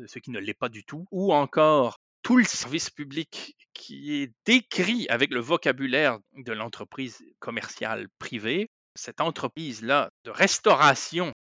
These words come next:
du langage adéquat est éminent. Et où qu'on soit, si on y participe, on fait œuvre utile, même si c'est très ingrat. On se fait pas d'amis dans les réunions, ainsi de suite,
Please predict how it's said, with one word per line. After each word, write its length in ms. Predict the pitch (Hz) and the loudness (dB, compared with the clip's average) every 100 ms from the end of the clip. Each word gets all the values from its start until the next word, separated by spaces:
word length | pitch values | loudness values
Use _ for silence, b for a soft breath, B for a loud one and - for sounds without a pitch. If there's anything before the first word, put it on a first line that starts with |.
| - | -16
du 100 | 113 | -14
langage 560 | 107 110 107 123 117 - | -10 -10 0 2 2 -2
adéquat 640 | 120 110 107 - 120 151 175 _ _ _ _ | -4 -4 -10 -8 -4 -2 -4 _ _ _ _
est 180 | 147 156 | -4 0
éminent. 380 | 147 131 113 - _ _ | 0 0 -6 -14 _ _
Et 260 | 131 135 139 226 | -6 -6 -6 -2
où 140 | 240 | 0
qu'on 240 | 254 226 | 2 0
soit, 400 | 180 - 190 127 _ _ _ | 0 0 0 0 _ _ _
si 440 | - - - 185 151 | -20 -18 -12 -4 -2
on 280 | 123 113 87 | -2 -6 -10
y 160 | 120 | -12
participe, 640 | 120 202 - - - 185 196 _ _ | 0 2 2 -6 -10 -10 -12 _ _
on 120 | 165 | -6
fait 180 | 151 185 | 0 4
œuvre 200 | 135 117 | 4 2
utile, 340 | 117 - 101 - _ | -10 -16 -18 -20 _
même 180 | 104 107 | -18 -18
si 100 | - | -12
c'est 160 | 117 | -12
très 260 | - 110 117 | -10 -12 -12
ingrat. 340 | 110 - 107 - | -16 -14 -14 -16
On 40 | |
se 100 | - | -20
fait 100 | 104 | -14
pas 160 | - 107 | -10 -10
d'amis 220 | 107 123 | -10 -14
dans 120 | 104 | -14
les 100 | 104 | -14
réunions, 600 | 110 107 110 120 131 - | -16 -16 -14 -12 -12 -14
ainsi 220 | 117 - _ | -20 -20 _
de 60 | |
suite, 180 | - | -20